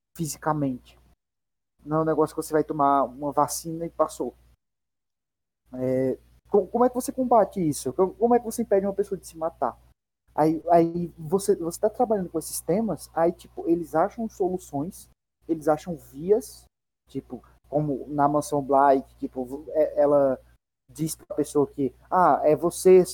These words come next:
é, sou eu, somos nós", e aí ela se junta, e ela leva, ela prolonga, mas, tipo, eles não conseguem vencer aque-,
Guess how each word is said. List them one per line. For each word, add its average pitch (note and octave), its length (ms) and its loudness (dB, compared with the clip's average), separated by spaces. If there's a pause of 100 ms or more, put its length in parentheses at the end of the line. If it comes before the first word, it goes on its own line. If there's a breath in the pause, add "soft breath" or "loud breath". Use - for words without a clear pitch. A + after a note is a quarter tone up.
é, B2+ 560 2
sou D#3 300 4
eu, E3 180 4
somos D3 320 -6
nós", D3 340 2
e C3+ 40 0
aí C3+ 120 2
ela C3 160 0
se C#3+ 160 -12
junta, D3+ 460 -6 (280 soft breath)
e C#3+ 60 2
ela C#3+ 160 4
leva, D3 280 4
ela C#3 100 2
prolonga, F3 640 2 (340 loud breath)
mas, F3 340 0
tipo, - 340 -10 (500)
eles G3 320 0
não A3+ 220 2
conseguem F#3+ 880 0 (420)
vencer A3 1160 0 (140)
aque-, E3+ 460 -4